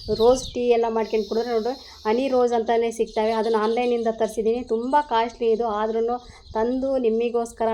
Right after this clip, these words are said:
ನಮಗೋಸ್ಕರ ಹಾಕ್ತಾಯಿದ್ದೀನಿ. ಮತ್ತು ಲವಂಚ ಬೇರು, ಲವಂಚ ಬೇರೂನು ನೀವು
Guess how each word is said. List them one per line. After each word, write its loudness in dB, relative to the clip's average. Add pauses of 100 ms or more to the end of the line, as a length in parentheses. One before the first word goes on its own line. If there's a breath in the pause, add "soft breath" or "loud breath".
(100)
ನಮಗೋಸ್ಕರ 0 (240)
ಹಾಕ್ತಾಯಿದ್ದೀನಿ. -2
ಮತ್ತು -4 (180)
ಲವಂಚ 0 (220)
ಬೇರು, 0 (380 loud breath)
ಲವಂಚ 2
ಬೇರೂನು 0
ನೀವು -2